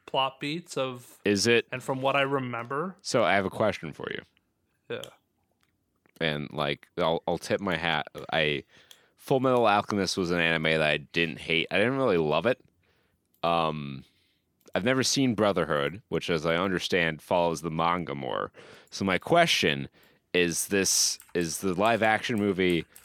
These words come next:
Speaker 2: more Brotherhood or more, uh, you know, O G?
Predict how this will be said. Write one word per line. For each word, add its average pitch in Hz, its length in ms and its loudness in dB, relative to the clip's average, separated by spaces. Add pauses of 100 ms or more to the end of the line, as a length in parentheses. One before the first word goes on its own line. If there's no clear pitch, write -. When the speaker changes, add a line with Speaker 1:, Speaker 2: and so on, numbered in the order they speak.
(180)
Speaker 2:
more 90 720 2 (460)
Brotherhood 165 680 2
or 107 240 2
more, 95 640 2 (400)
uh, 71 480 -2 (1080)
you 82 140 -6
know, 67 220 -6 (180)
O 90 140 0
G? 76 460 -2